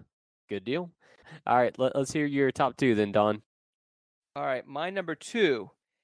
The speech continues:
Speaker 2: is Frank Lanson, who is a, you know, big-time wide receiver, five-star guy. But more important than that, North Carolina wants to add, w-, they wanna add at least, well, now it's three receivers. They got one committed. They got,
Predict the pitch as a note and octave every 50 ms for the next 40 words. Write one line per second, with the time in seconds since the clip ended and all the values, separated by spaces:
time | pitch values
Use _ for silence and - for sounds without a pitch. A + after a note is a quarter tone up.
0 | _ _ - - C#3 C3+ C3 - - - - E3 D#3+ E3 D#3+ - - - - C#3+
1 | D3+ D#3 D#3+ D#3 - - B2 C#2 - - _ _ _ _ _ _ _ _ _ -
2 | C#3 - C#3 C#3 B2 - C#3+ B2+ B2 - _ _ _ _ - - C3+ A#2+ - F#3+
3 | F#3 F3 - F3+ D#3+ D3 C#3+ C#3 C3 C3 C3 - C#3 C3 B2 B2 B2 - - C3
4 | B2 B2 A#2+ - C3+ B2+ B2+ B2+ - - C#3 B2+ B2 A#2 C3 A#2+ A#2+ A#2+ A#2+ A#2+
5 | - C#3 D#3 F#3 A3 G#3+ E3+ - G3 F#3+ E3+ F3 D#3+ D3+ D3+ D3 C#3+ C#3 C3+ -
6 | _ _ _ _ _ _ _ _ - D#3 E3 F#3 F3+ - F#3+ F3 E3 E3+ E3+ D#3+
7 | D3 C3+ C3+ C#3+ D3 D#3 D#3 - - - - D#3 D3 C#3+ C#3+ C#3+ C#3 - - D3
8 | C#3+ C#3 C3+ C3+ C3+ - - D3+ - _ _ _ - D3+ D3+ F#3 A3 G#3+ F3 E3+
9 | E3 D3+ D3 E3 - - D#3 C#3+ - E3+ E3+ F3 - - D#3+ C#3+ B2+ A#2+ _ _
10 | _ _ - D#3 F3 F3+ D#3 - - - - E3 D3+ D#3+ E3 D#3+ D3+ C#3+ C3 C3
11 | C3 C3 C3 A#2+ - D3+ C#3 B2 A#2+ C3 B2 - C3+ B2 C#3+ C#3 A#2 C#3 C#3 C#3
12 | C#3 C3 - C#3 B2 B2 A#2+ B2 B2+ - B2 A2+ C3 B2+ B2